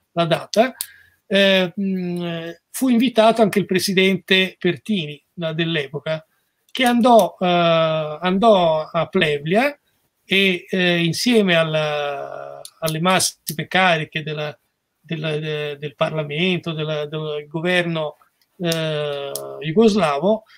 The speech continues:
andò a inaugurare questo, questo, eh, spomenik che si trova al centro di una valle, eh, e vo-, io ho visto le foto e, ed è impressionante, diciamo,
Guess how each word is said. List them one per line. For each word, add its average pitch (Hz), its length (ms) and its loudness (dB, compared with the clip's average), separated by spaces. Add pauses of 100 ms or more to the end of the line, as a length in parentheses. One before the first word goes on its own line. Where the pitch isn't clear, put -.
(140)
andò 233 220 2
a 202 40 6
inaugurare 226 540 4
questo, 196 520 0
questo, 180 1040 0 (360)
eh, 185 140 0
spomenik 190 840 4
che 226 340 2
si - 220 -2
trova 220 320 6
al 185 140 0
centro 247 320 -2
di 180 80 -2
una 185 160 2
valle, 170 580 2 (460)
eh, 196 480 0
e 233 240 -2
vo-, 247 220 -2
io 277 180 4
ho 202 200 4
visto 208 300 2
le 196 100 2
foto 170 540 4
e, 190 260 -2
ed 202 180 2
è 262 60 4
impressionante, 190 840 2
diciamo, 151 260 -6